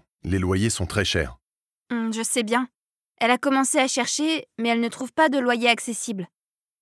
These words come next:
Speaker 2: D'autre part, tu connais ma sœur. Elle ne veut prendre ni la voiture,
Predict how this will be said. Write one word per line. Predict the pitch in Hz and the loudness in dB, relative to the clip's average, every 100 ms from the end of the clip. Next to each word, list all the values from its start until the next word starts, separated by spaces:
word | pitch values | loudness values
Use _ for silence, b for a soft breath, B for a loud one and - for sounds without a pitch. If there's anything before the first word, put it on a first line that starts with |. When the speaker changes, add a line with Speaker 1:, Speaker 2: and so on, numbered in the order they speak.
| _ - | _ -6
Speaker 2:
D'autre | 208 190 190 | -6 -4 2
part, | 254 240 - | 4 4 0
tu | 185 | -6
connais | 190 180 | -4 -2
ma | 180 202 | -2 -2
sœur. | - 262 - _ _ _ _ _ _ _ | 0 0 -2 _ _ _ _ _ _ _
Elle | 240 262 | 2 2
ne | |
veut | 262 | 0
prendre | 262 285 240 202 | -2 -2 0 0
ni | 196 285 | 0 2
la | 370 302 | 2 2
voiture, | 302 - 277 302 294 | 0 0 -2 -2 -2